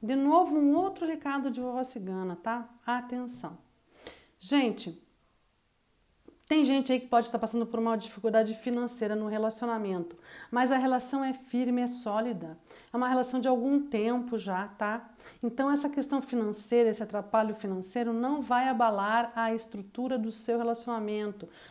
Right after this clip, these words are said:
do seu casamento, do seu noivado, enfim, porque a estrutura é sólida, tá? Você não precisa ficar com medo não, viu, escorpião? Tá? Então, esse problema financeiro aí não vai atrapalhar, tá? Não vai atrapalhar a estrutura do seu,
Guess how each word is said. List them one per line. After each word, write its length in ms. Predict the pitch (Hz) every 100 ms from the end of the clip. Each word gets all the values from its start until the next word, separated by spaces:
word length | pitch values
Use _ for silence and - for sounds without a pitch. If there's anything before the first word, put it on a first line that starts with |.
| -
do 100 | 208
seu 220 | 208 220
casamento, 760 | 226 202 190 175 196 233 220 196
do 100 | 175
seu 240 | 190 190
noivado, 600 | 180 175 175 170 196 202
enfim, 460 | 208 220 - 202 202 - - _
porque 280 | - 285 285
a 80 | 277
estrutura 680 | 277 - 254 247 - 254 254
é 80 |
sólida, 600 | 247 - 233 214 208 185 208
tá? 180 | 226
Você 120 | 233 240
não 40 |
precisa 160 | 233 254
ficar 220 | - 262
com 140 | 269
medo 280 | 262 254 254
não, 280 | 254 220 214
viu, 180 | 214 269
escorpião? 580 | 254 240 233 190 185 185 _ _ _ - - _ _
Tá? 180 | 240 240
Então, 200 | 247 254
esse 180 | 277 294
problema 420 | 262 226 262 269
financeiro 640 | 262 247 214 214 - 233 226
aí 140 | 233
não 460 | 247 240 247 302 285
vai 260 | 226 240
atrapalhar, 580 | 254 247 233 247 185 143 - _ _ _
tá? 320 | 180 202 240 - - _ _
Não 220 | 208 233
vai 180 | 233 226
atrapalhar 420 | 226 226 214 202
a 60 | 214
estrutura 400 | 220 220 - 214
do 100 | 196
seu, 200 | 233